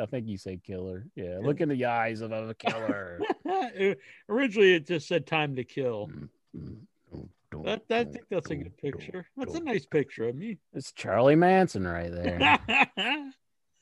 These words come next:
Speaker 2: It's a nice picture of me, I think.
Speaker 1: Mm-hmm.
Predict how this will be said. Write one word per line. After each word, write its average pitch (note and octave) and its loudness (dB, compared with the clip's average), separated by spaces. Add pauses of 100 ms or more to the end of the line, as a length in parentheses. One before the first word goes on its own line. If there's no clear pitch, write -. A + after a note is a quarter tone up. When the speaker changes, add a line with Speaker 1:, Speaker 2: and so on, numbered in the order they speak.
(420)
Speaker 2:
It's D4 -10
a F4 0
nice E3 2
picture C3+ -2
of C3+ -4
me, C3+ -4
I C#3 -8
think. - -16 (420)
Speaker 1:
Mm-hmm. F#2+ -2